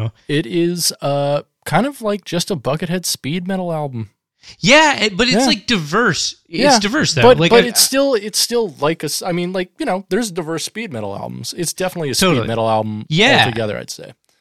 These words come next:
Speaker 1: Yeah,
Speaker 2: Yeah.
Speaker 1: and there's, like, some really fun melodic fast songs. There's some
Speaker 2: Mm-hmm.
Speaker 1: like, catchy riffs. There's even, like, some really thrashy parts in it.
Speaker 2: Mm-hmm.
Speaker 1: There's some, like, groovier, bluesier, funkier stuff in it.
Speaker 2: Yeah.
Speaker 1: It's, like, it's, it's heavy and thrashy and
Speaker 2: Yeah.
Speaker 1: fun.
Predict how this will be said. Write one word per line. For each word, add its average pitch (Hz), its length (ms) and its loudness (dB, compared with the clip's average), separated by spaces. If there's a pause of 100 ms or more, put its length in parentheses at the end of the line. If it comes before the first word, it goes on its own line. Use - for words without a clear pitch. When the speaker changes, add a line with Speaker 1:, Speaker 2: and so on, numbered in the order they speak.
(180)
Speaker 1:
Yeah, 254 280 2
Speaker 2:
Yeah. - 120 6
Speaker 1:
and 202 100 4
there's, 233 160 2
like, 208 120 2
some 170 220 0
really 202 240 2
fun 175 440 0
melodic 147 540 -2
fast 135 440 0
songs. 165 500 0
There's 131 240 0
some 131 140 0
Speaker 2:
Mm-hmm. 123 80 0
Speaker 1:
like, 120 180 -4
catchy 139 320 -4
riffs. 160 180 0
There's 170 220 2
even, 196 180 0
like, - 300 -4 (160)
some 151 180 2
really 180 200 2
thrashy 165 680 -2
parts 165 400 0
in 175 160 2
it. 175 300 -2 (160)
Speaker 2:
Mm-hmm. 123 120 -18
Speaker 1:
There's 151 120 2
some, 165 140 4
like, 127 200 0
groovier, 156 640 2
bluesier, 151 640 2
funkier 151 480 0
stuff 160 340 0
in 160 140 2
it. 160 280 2
Speaker 2:
Yeah. 247 160 -6 (120)
Speaker 1:
It's, - 260 0
like, 175 380 2
it's, 175 240 0 (160)
it's 170 200 -2
heavy 175 460 2
and 131 160 -2
thrashy 139 680 -2
and 127 80 -4
Speaker 2:
Yeah. - 0 -
Speaker 1:
fun. 135 600 2